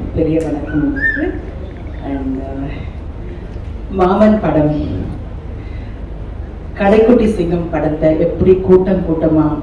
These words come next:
குடும்ப குடும்பமா போய் தியேட்டர் போய் பார்ப்பாங்க, கண்டிப்பா இதுவும் அப்படி கலந்து போய் பார்ப்பாங்க.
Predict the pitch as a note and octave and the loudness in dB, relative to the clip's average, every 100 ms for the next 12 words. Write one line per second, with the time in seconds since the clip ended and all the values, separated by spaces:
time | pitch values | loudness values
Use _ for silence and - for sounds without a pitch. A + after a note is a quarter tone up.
0 | - F3 E3 F3 E3 D#3+ D#3 D3+ D3+ D#3+ | -2 -2 0 0 2 2 4 4 4 2
1 | - - D#3 D#3 D#3 D#3 D#3 - D3+ D3 | -4 -6 -2 0 0 -2 -2 -4 -4 -4
2 | D3 - D#3 D3+ D3+ - - - - - | -4 -6 0 2 2 0 -4 -10 -10 -10
3 | - - - F3+ F#3 F#3+ G3+ G#3+ B3 - | -10 -6 4 8 8 8 4 0 -2 -6
4 | - - - - - - - - - - | -6 -6 -8 -8 -10 -12 -10 -10 -10 -12
5 | - C5 - - - - - - F#3 E3+ | -10 -10 -8 -8 -10 -10 -8 4 6 8
6 | G#3 E3+ - D#3 - - - - D#3+ D#3 | 8 6 4 4 6 4 -2 -2 2 4
7 | D#3 D#3+ D#3 D#3 C#3+ D3 C3 C3+ | 6 4 2 2 0 0 -2 -2